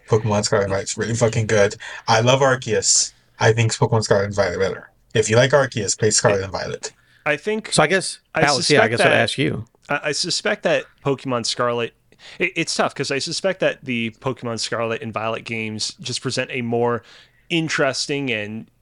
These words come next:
Speaker 2: kind of deeper gameplay loop than anything that Splatoon three offers. Uh, in the same breath, though, Splatoon three, definitely a way more polished game from a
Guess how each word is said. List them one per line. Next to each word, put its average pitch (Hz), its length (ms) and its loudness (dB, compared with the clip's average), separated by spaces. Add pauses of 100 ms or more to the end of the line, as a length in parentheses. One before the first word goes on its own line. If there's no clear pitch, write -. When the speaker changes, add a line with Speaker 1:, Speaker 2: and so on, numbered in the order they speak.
(240)
Speaker 2:
kind 123 160 -4
of 110 100 -8
deeper 123 340 -4
gameplay 117 480 -4
loop 120 260 -4
than 107 280 -6
anything 113 360 -8
that - 120 -10
Splatoon 113 520 -8
three 123 280 -6
offers. 156 560 -4 (320)
Uh, 131 180 0
in 139 100 -6
the 127 80 -4
same 123 200 -2
breath, 196 240 0
though, 131 160 0
Splatoon 131 480 -4
three, 127 400 -2
definitely 131 680 -6
a 113 80 -4
way 117 340 -2
more 110 260 -2
polished 107 500 -4
game 104 220 -8
from 107 160 -10
a 110 160 -10